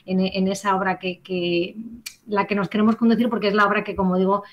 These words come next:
hay muchísimo alumnado que, que la tienen como lectura, entonces sí que, sí que les interesa, ¿no? Es decir, esa forma tuya de tratar un tema complejo, difícil para los más pequeños,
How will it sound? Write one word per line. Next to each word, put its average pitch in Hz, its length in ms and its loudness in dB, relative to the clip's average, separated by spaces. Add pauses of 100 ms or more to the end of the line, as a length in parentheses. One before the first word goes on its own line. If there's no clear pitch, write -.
(140)
hay 208 80 -2
muchísimo 196 500 0
alumnado 185 520 2
que, 180 200 -4
que 175 220 -2
la 165 160 0
tienen 175 300 -2
como 175 180 -6
lectura, 180 480 -4
entonces 175 240 -2
sí 185 80 -12
que, 185 280 -2 (260)
sí 226 120 0
que 190 60 0
les 202 180 2
interesa, 175 520 0
¿no? 180 100 0
Es 214 120 2
decir, 180 260 -2 (260)
esa 233 220 2
forma 233 320 4
tuya 233 160 4
de 226 60 2
tratar 214 280 2
un 208 160 4
tema 202 260 4
complejo, 202 600 2
difícil 196 560 2
para 196 180 0
los 196 100 2
más 190 140 2
pequeños, 208 460 -2